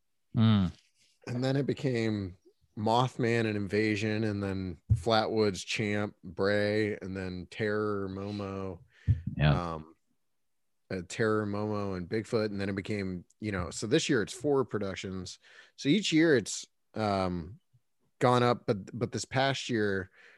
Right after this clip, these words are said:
Speaker 2: like, twenty twenty was the first year where, where we were genuinely, we had to wait, like, three days to hit the goal,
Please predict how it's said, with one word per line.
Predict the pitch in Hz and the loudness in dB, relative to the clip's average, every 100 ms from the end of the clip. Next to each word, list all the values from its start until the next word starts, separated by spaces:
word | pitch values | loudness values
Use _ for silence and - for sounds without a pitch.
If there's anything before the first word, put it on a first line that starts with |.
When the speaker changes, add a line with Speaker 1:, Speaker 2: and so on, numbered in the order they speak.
| _ _ - | _ _ -4
Speaker 2:
like, | 107 85 | -4 -4
twenty | - 127 107 | -4 -2 -2
twenty | 92 117 107 | -4 -6 -4
was | 101 92 | -4 -4
the | 98 | -6
first | - 95 - | -6 -6 -2
year | 101 95 | -2 0
where, | 90 92 87 - - | 0 -2 -2 -6 -8
where | 92 92 90 87 - _ _ | -4 -2 -4 -6 -10 _ _
we | 120 | -2
were | 127 135 | 2 2
genuinely, | 107 120 123 117 113 110 104 98 92 - _ _ - | 2 2 2 0 -2 -2 -2 -2 -4 -8 _ _ 0
we | 123 | 4
had | 131 | 4
to | 120 | 4
wait, | 107 113 120 - | 4 2 0 -2
like, | 117 104 | -2 -2
three | - - 113 | -4 -6 -2
days | 107 107 107 | 2 0 0
to | 117 | -4
hit | 104 117 | -4 -4
the | 107 | -4
goal, | 95 90 107 | -2 0 0